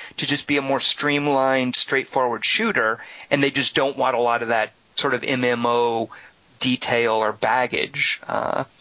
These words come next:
and you know what? A-, as far as just being like a Borderlands, kinda just jump in and shoot and level up, I could totally see that working for some people. Um, so.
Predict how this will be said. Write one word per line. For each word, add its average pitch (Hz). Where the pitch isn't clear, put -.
and 185
you 190
know 233
what? 240
A-, 185
as 170
far 233
as 180
just -
being 156
like 147
a 127
Borderlands, 147
kinda 131
just 123
jump 127
in 123
and 123
shoot 127
and 127
level 120
up, 123
I 165
could -
totally 220
see 156
that 123
working 120
for 110
some 110
people. -
Um, 131
so. -